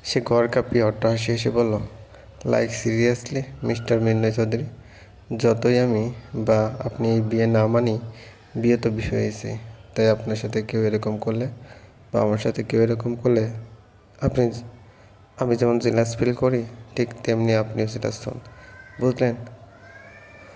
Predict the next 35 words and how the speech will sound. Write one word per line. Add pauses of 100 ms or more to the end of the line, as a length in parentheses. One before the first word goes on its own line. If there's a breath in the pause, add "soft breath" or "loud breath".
(880 loud breath)
খুব
সত্যি
যে
কথাটা (140)
সেটা (120)
মৃন্ময়
নিজেও
জানে (140)
আর
উপলব্ধি
করতে
পেরেছে। (220)
তাই
আর
কিছু
না
বলে
ফ্রেশ
হওয়ার
অজুহাত
দিয়ে (100)
ওয়াশরুমে
ঢুকে
পড়ল। (160)
সম্পর্ক
জিনিসটা
এমন
যে (580 loud breath)
যতই
মানুষ
না
মানুক (180)
একটা
অদ্ভুত
অদৃশ্য